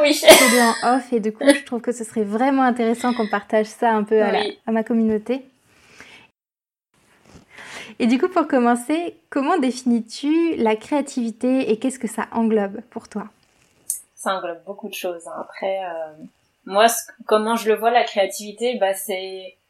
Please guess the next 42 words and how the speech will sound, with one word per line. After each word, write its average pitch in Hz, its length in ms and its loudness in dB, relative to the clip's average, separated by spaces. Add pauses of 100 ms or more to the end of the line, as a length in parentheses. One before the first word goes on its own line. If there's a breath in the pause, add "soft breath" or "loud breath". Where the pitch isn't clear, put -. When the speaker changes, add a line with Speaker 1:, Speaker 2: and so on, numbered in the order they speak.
(200)
Speaker 1:
éviter 220 520 -4
de, 185 420 -8
de 196 120 0
prendre 214 280 0
un 208 100 2
dessin 226 380 0
et 214 120 2
de 196 40 -4
le 202 60 -2
recopier 208 440 0
bêtement, 196 460 0
en - 80 -8
fait. 185 240 -2 (200)
C'est, 170 420 -10 (420)
je - 100 -8
trouve 247 140 0
que 233 100 2
c'est 208 200 2
triste - 380 -4
parce 196 200 -2
que, 190 300 -2
bah, 190 200 6
au 214 60 8
début, 233 260 4
ça 214 180 0
nous 185 200 -6
apprend 214 480 2
à, 165 600 2 (360)
à 185 140 0
dessiner, 202 720 -2
à, 180 220 6
on 196 60 -2
est 202 40 0
obligé 220 320 2
de 247 60 -8
commencer 185 360 -2
par 175 160 0
là, 208 100 4
je 214 140 -4
pense, - 380 -8
pour 165 240 -8
débuter. 165 520 -8